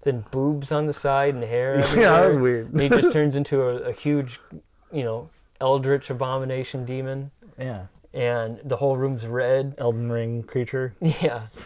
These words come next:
Speaker 2: <laughs>
Speaker 1: Yeah, and on the T V is Richard Nixon, and then it kind of warps, and his head flies, you know, at the camera. Richard Nixon's head.
Speaker 2: Right. Yeah, it was like a circle, and, like,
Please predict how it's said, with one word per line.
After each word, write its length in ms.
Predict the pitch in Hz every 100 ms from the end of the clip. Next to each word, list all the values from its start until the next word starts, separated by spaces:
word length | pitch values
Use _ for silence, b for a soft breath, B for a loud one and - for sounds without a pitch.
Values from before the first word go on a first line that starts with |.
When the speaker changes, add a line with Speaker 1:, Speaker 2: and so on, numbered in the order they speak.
| 190
Speaker 2:
<laughs> 360 | - - _ -
Speaker 1:
Yeah, 280 | 139 123 120
and 380 | 139 131 123 - - - _ 143
on 140 | 147
the 80 | 143
T 180 | 170 160
V 140 | 156
is 360 | 131 120 - - -
Richard 380 | 151 151 135
Nixon, 560 | 123 156 - 196 208 214 _ _ _ -
and 160 | 135
then 120 | 131 127
it 60 |
kind 180 | 135 131
of 80 | 117
warps, 520 | 131 151 165 - - 156
and 220 | 131 117
his 160 | 117
head 260 | - 131 139
flies, 640 | - 131 117 135 147 - 339 - _ _ _ _ -
you 160 | 143
know, 200 | 117 - -
at 220 | 135 135
the 80 | 131
camera. 480 | - 127 143 156 170 _ b b b b b - -
Richard 360 | 139 139 - 127
Nixon's 320 | 131 - 123
head. 300 | 131 143 151 _ - B B
Speaker 2:
Right. 340 | 139 131 120 - _ _
Yeah, 160 | 139 143
it 20 |
was 100 | 143
like 120 | 180
a 180 | 175 147
circle, 580 | - - 156 135 110 104
and, 100 | 117
like, 180 | 113